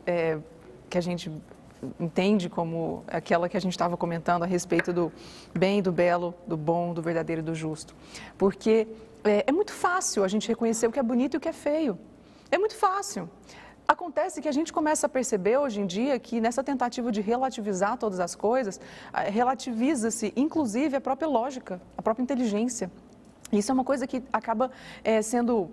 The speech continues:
parte desse contexto de marxismo cultural que a gente tá vivendo hoje, que tenta realmente, é, aplicar uma ideologia, um conceito político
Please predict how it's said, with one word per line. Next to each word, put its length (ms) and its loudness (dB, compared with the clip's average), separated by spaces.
parte 360 2
desse 200 -2
contexto 320 0
de 80 -6
marxismo 400 -2
cultural 460 2
que 80 -6
a 20 0
gente 160 -6
tá 80 -2
vivendo 460 -2
hoje, 380 2
que 100 0
tenta 400 2
realmente, 580 0
é, 280 4
aplicar 480 0
uma 160 -4
ideologia, 580 2
um 100 2
conceito 580 0
político 600 -2